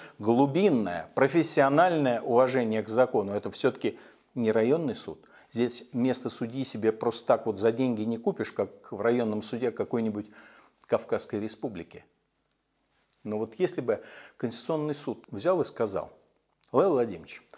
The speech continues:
вот мы вас, конечно, уважаем, но по закону не можем дать заключение. Ну, хотели бы, но не можем». И что бы было? Их бы расстреляли?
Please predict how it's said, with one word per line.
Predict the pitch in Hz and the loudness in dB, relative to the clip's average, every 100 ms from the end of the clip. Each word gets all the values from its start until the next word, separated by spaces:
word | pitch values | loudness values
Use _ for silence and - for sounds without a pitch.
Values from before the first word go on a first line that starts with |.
| - - | -18 -6
вот | 160 - - | -6 -6 -6
мы | 180 | 0
вас, | 160 - | 0 2
конечно, | 147 139 147 | 0 0 0
уважаем, | 156 185 214 220 170 156 | 2 4 4 4 4 2
но | 190 | 0
по | 147 147 | 2 0
закону | 135 160 160 240 214 147 - - _ _ | 4 4 4 2 2 0 -6 -20 _ _
не | - 214 | 0 2
можем | 214 147 104 104 | 4 4 2 0
дать | 127 147 | 2 0
заключение. | 120 - 98 - 82 90 - _ | 0 -6 -10 -10 -12 -14 -18 _
Ну, | 214 202 | -4 -2
хотели | - 196 196 233 208 131 | 4 2 4 4 6 4
бы, | 92 85 - - - | 0 -10 -12 -20 0
но | 220 | 4
не | 214 214 | 6 6
можем». | 165 95 - - _ _ _ _ _ _ _ | 2 0 -4 -12 _ _ _ _ _ _ _
И | 143 | -2
что | - 202 | 4 6
бы | 214 | 6
было? | 202 151 82 - - _ _ _ _ _ | 8 6 4 -4 -18 _ _ _ _ _
Их | 131 131 | 0 6
бы | 143 | 6
расстреляли? | 143 139 139 147 151 180 214 165 | 6 4 6 4 6 8 6 2